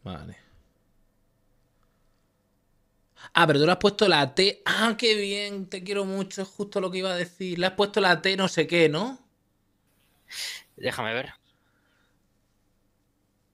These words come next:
Speaker 1: Qué bien, es justo lo que te iba a decir, que no tendría sentido que a los militares... Yo creía que le habías puesto en el este, en la, la C... que creo que es la CETUL, ¿no?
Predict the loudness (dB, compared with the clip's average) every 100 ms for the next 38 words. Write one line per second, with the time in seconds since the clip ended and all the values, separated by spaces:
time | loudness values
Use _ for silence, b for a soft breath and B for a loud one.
0 | _ _ _ _ _ _ -8 -2 2 4
1 | 4 4 0 -2 0 0 6 6 6 4
2 | 6 6 6 8 8 8 6 6 6 6
3 | 6 6 4 6 8 8 8 8 10 8
4 | 8 4 8 10 10 8 6 8 8 8
5 | 8 8 8 6 8 6 8 8 8 6
6 | 6 8 8 8 6 4 4 4 4 2
7 | 2 -2 0 4 4 4 2 2 2 4
8 | 2 0 -4 -6